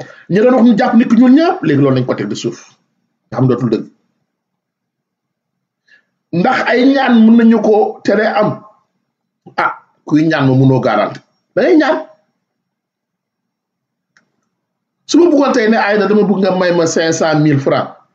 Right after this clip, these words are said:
ñang baalo, xam naa ne am nga ko, ñang baalo. <laughs> Te soxla naa ko it. <laughs> Xam nga loolu mooy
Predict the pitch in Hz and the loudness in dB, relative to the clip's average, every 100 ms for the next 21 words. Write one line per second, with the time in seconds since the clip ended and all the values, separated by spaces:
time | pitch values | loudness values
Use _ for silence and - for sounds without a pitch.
0 | _ - 160 156 143 131 123 113 120 185 | _ -4 -2 0 0 -2 -2 -2 -2 -2
1 | 208 135 101 101 95 87 73 76 - 117 | -2 -2 -4 -6 -4 -4 -4 -6 -6 -8
2 | - 104 - 92 - 95 - - - - | -6 -10 -10 -14 -10 -14 -12 -18 -14 -12
3 | - 175 151 165 143 135 127 139 - _ | -4 -4 -2 -2 -2 -2 0 -2 -4 _
4 | _ - 151 135 160 - 123 - - - | _ -10 -8 -6 -8 -8 -12 -12 -20 -20
5 | _ _ _ _ _ _ _ _ 101 127 | _ _ _ _ _ _ _ _ -4 0
6 | 156 151 | 0 0